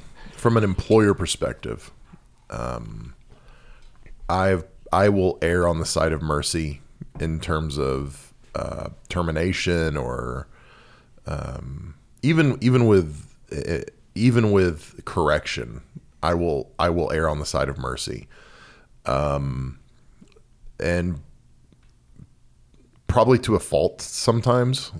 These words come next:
Uh, there have been times that I've probably had employees that should have been out of our organization earlier than they were, that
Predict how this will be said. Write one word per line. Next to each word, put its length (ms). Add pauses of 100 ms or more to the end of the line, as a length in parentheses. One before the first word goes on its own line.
Uh, 240
there 160
have 100
been 200
times 640 (480)
that 300
I've 260
probably 320
had 600
employees 800
that 460 (140)
should 320
have 260
been 500 (880)
out 160
of 100
our 120
organization 520
earlier 340
than 160
they 160 (260)
were, 420 (440)
that 440